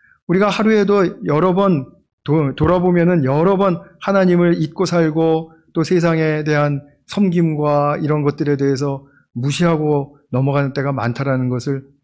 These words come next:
어, 종종 고백하지 않습니까? 우리의 현실이라는 거죠. 그리고 잘 소통하고 협력하는 목적은 고도에 발전된 도시를 건설하고 탑을 높이 쌓아서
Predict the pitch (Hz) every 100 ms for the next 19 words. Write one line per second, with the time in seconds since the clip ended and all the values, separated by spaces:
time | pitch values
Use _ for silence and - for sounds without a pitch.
0 | _ - 104 113 _ _ - 135 135 147
1 | 143 127 143 143 135 135 113 127 117 143
2 | - _ _ _ _ _ _ _ _ _
3 | _ _ _ - _ _ 208 254 233 233
4 | 226 214 220 196 185 139 113 110 107 _
5 | _ _ _ _ _ _ _ _ _ _
6 | _ 226 226 196 170 - - 180 220 220
7 | 226 233 214 196 196 170 127 - _ -
8 | 233 240 233 233 220 196 160 165 196 208
9 | 208 120 - _ _ _ _ _ - 185
10 | 247 294 285 233 214 233 226 220 214 214
11 | 170 208 196 - 151 156 170 165 175 180
12 | 123 _ - 226 247 156 247 - 233 214
13 | 175 151 151 190 117 -